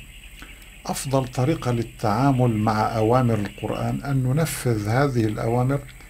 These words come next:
حباً في الله عز وجل،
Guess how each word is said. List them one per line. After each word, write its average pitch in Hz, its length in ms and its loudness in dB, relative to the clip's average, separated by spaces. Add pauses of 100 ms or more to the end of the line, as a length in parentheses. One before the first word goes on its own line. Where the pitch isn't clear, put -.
(400)
حباً 151 920 0 (1040)
في - 160 -14
الله 107 240 2
عز 85 300 -8
وجل، 85 320 -10